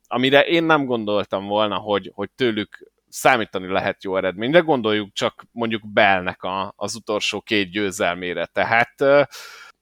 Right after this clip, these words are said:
hogyha az erőviszonyokat nézem szigorúan márkákból, akkor én a Fordot a harmadik helyre tenném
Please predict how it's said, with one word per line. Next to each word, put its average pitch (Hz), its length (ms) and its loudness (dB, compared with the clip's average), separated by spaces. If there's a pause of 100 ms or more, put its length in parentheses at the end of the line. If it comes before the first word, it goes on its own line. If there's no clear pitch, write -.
(100)
hogyha 143 360 0
az 131 120 4
erőviszonyokat 151 720 2
nézem 127 320 0
szigorúan 127 460 -2
márkákból, 107 540 0
akkor - 220 -12
én 139 160 2
a 127 60 -2
Fordot 110 440 -2
a 90 60 -8
harmadik 113 480 2
helyre 104 280 2
tenném 185 560 -2